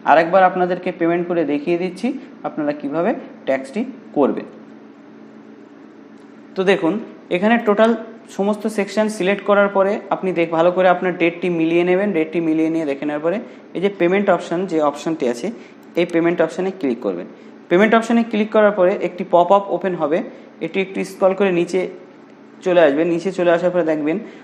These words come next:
"I hereby confirm that and above state details are correct।" এখানে check mark দেবেন। check mark দেওয়ার পরে এই যে confirm payment যে বটমটি আছে, এই confirm payment বটমে click করবেন। click করলে সাথে সাথে বহনের যে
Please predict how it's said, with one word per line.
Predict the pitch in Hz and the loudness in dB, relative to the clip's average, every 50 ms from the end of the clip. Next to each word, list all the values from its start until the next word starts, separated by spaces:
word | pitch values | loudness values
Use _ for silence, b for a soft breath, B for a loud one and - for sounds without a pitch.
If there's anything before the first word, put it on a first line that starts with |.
| B B - | B B 2
"I | 165 185 208 | 2 4 4
hereby | 202 170 180 190 196 190 190 202 202 190 - | 2 2 2 2 2 4 4 2 2 2 2
confirm | 165 165 170 165 165 - 190 190 185 170 | 2 2 2 0 0 0 0 0 4 4
that | 180 180 180 175 | 4 4 4 2
and | 160 156 151 - - 139 147 | -2 -2 -2 0 0 0 2
above | 156 185 185 - - 156 | 2 0 -4 -4 -8 -8
state | - - - 185 190 165 135 139 | -8 -4 -2 -2 -2 -2 -4 -8
details | 156 156 175 180 175 175 | -4 -2 -2 -2 -2 0
are | 185 180 180 170 - | 0 0 0 2 2
correct।" | 117 107 107 107 - - - B B B B B B - - - - - - | 0 2 2 -2 -6 -12 -18 B B B B B B -20 -20 -20 -20 -4 -4
এখানে | 160 170 190 196 | 0 2 2 0
check | 185 190 185 180 180 190 | 0 0 -2 -2 0 2
mark | 185 190 180 | 0 0 0
দেবেন। | 175 185 196 202 214 226 220 - - - - - - - | 0 -2 0 0 -2 -2 -4 -10 -16 -20 -20 -20 -20 -4
check | - 175 180 180 | 0 0 0 2
mark | 190 190 190 175 151 | 2 -2 -2 0 2
দেওয়ার | 165 170 170 170 | 2 4 4 4
পরে | 170 170 147 139 156 - - - - - - - - - - | 2 2 0 0 0 -2 -6 -10 -18 -20 -20 -20 -20 -8 -6
এই | 175 180 | -4 -2
যে | 180 202 | -2 -4
confirm | - - 170 175 180 180 175 - 202 202 196 196 | 0 2 2 4 4 2 0 0 0 0 0 0
payment | - 180 185 196 202 202 175 | 2 2 2 4 2 0 0
যে | 170 175 175 - - - - - - - | 0 -2 -4 -4 -8 -14 -20 -20 0 2
বটমটি | 160 160 - 190 185 - 185 147 | 2 4 4 2 2 2 2 2
আছে, | 139 139 - 170 - - - | 2 2 0 -8 -10 -6 -2
এই | 170 180 180 | -2 -2 0
confirm | 180 180 175 180 180 180 190 185 180 180 | 0 0 0 0 0 -2 -4 -4 -2 -2
payment | 175 170 180 185 180 | -2 0 0 0 0
বটমে | 165 156 160 175 180 - - - - - - - - | -2 0 0 0 -2 -2 -4 -8 -14 -20 -20 -6 -2
click | - 170 156 165 | 0 0 0 0
করবেন। | - 113 101 90 - - - - - - - - - - - - - - | 0 -2 -2 -2 -8 -12 -16 -20 -20 -20 -20 -20 -20 -20 -20 -20 -20 -4
click | - 196 208 208 214 | 0 2 2 4 4
করলে | 214 214 214 214 | 4 4 4 2
সাথে | 208 196 185 185 202 | 2 0 -2 0 0
সাথে | 202 208 202 196 - 214 220 220 - - - - - - - - - - - 160 | 0 0 0 2 2 0 0 -2 -10 -16 -20 -20 -20 -20 -20 -20 -20 -16 0 4
বহনের | 165 175 185 196 202 208 208 202 180 | 6 6 6 6 4 2 0 0 0
যে | 170 185 185 180 180 175 170 165 | 0 0 2 2 2 2 2 0